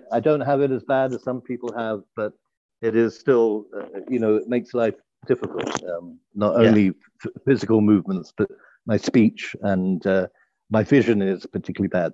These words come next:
Speaker 1: these days as well.
Speaker 2: Right.
Speaker 1: So.
Speaker 2: Oh, right. Okay.
Speaker 1: But, uh, yeah, I, I have a quiet life now. Um, we moved into the middle of nowhere. Um, took down, uh, took up a,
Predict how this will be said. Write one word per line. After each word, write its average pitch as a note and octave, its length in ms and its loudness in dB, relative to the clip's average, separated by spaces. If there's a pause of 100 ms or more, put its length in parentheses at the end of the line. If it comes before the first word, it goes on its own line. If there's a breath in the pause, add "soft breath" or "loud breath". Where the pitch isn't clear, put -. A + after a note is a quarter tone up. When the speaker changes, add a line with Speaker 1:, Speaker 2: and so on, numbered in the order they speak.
Speaker 1:
these E2 220 -14
days E2+ 260 -10
as E2+ 120 -20
well. F2 240 -6
Speaker 2:
Right. G2+ 240 2
Speaker 1:
So. - 140 -16
Speaker 2:
Oh, A2+ 240 2
right. G#2 280 -4
Okay. - 360 -12 (680)
Speaker 1:
But, E3 140 6
uh, F#3 40 8
yeah, F#3+ 260 8
I, E3 420 6
I E3 60 6
have D3+ 300 4
a D3+ 60 2
quiet E3 300 4
life C#3+ 260 4
now. C3+ 520 0
Um, B2 240 -4 (500)
we C3 80 -2
moved D3 260 0
into C#3+ 300 -2
the C3 80 -4
middle B2 320 0
of A2 100 -4
nowhere. A2 640 -4
Um, G#2 200 -10 (580)
took C#3 180 -6
down, C3 260 -4
uh, B2 120 -2 (260)
took C3 160 -10
up C#3 140 -2
a, B2 160 2